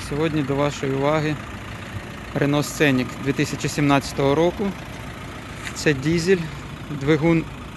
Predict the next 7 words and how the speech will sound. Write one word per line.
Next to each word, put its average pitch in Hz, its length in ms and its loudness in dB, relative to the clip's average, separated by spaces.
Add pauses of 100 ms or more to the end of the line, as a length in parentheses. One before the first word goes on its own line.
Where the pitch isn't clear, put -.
(440)
один 151 300 4
і 143 60 2
п'ять. 156 440 2 (3500)
Можете 139 360 2
бачити 131 420 2
стан 131 320 2
авто. 175 400 -2